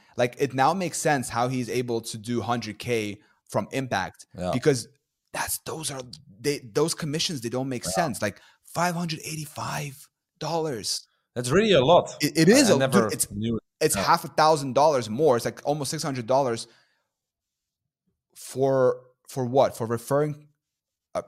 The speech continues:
Speaker 1: one person to Shopify?
Speaker 2: Yeah, but they probably maybe got, like, a one-year package, like, the biggest. That's what I think. Like, maybe not a monthly.
Speaker 1: <sighs> I don't know, but God bless that person. I don't know who he is, but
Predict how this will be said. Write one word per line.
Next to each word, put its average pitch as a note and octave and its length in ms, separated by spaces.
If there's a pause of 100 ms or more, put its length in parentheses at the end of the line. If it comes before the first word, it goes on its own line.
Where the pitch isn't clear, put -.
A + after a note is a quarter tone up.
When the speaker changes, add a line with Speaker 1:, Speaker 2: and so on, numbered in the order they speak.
Speaker 1:
one C3+ 220
person C3+ 380
to - 120
Shopify? E3 640 (920)
Speaker 2:
Yeah, A2+ 100
but B2+ 140
they D3+ 100
probably E3+ 440
maybe D#3 340
got, C#3+ 140
like, C3+ 180
a C#3 40
one-year A2+ 840
package, A2+ 460
like, A2+ 160
the G#2+ 80
biggest. A2+ 560 (460)
That's G#2+ 180
what A2 100
I A2+ 120
think. D3+ 280
Like, G#2+ 140
maybe G#2+ 260
not G#2 140
a G#2+ 60
monthly. C3 480 (520)
Speaker 1:
<sighs> - 640
I G#2+ 100
don't G#2 120
know, G2 420
but G2+ 420
God A2 280
bless G#2+ 220
that F#2+ 180
person. G2 360
I F#2 60
don't F#2 120
know G2 120
who G2+ 120
he G2 180
is, A2 140
but - 280